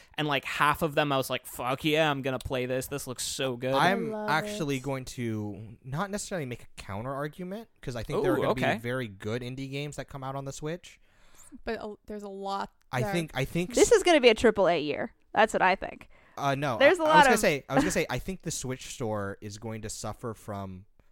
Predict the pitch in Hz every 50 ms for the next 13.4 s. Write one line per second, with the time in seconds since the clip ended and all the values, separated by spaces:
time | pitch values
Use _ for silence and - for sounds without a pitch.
0 | _ _ _ _ _ - - - - _ - 104 104 101 92 95 98 92 82 -
1 | - - - - - - - _ _ - - - - - - - 233 226 220 220
2 | 220 220 220 220 220 214 208 202 196 190 202 - - 247 262 - - 330 330 339
3 | 294 269 - 285 247 208 151 123 117 - - 170 151 - 143 139 160 170 180 -
4 | 190 190 160 147 139 131 135 143 151 185 180 180 175 175 165 156 147 - - _
5 | _ _ - - 143 156 156 147 123 107 117 113 - - - - - - - 170
6 | 202 262 339 247 131 131 123 - - 123 117 131 170 190 139 101 - - 135 151
7 | 160 127 107 107 107 110 120 123 113 117 110 101 - - 104 101 95 92 - -
8 | - - _ - - - - 117 120 - - - - 107 92 87 78 69 - -
9 | 98 98 95 90 - _ - _ _ - 131 147 175 185 - - 175 156 135 113
10 | - - - - 107 113 143 165 175 185 190 160 123 113 101 101 104 104 110 131
11 | 156 170 185 - - _ _ _ - 117 131 147 - - 175 147 123 110 107 -
12 | 107 - 117 113 - - 117 110 113 120 123 120 123 120 117 104 - 104 101 101
13 | - 90 98 107 123 156 196 220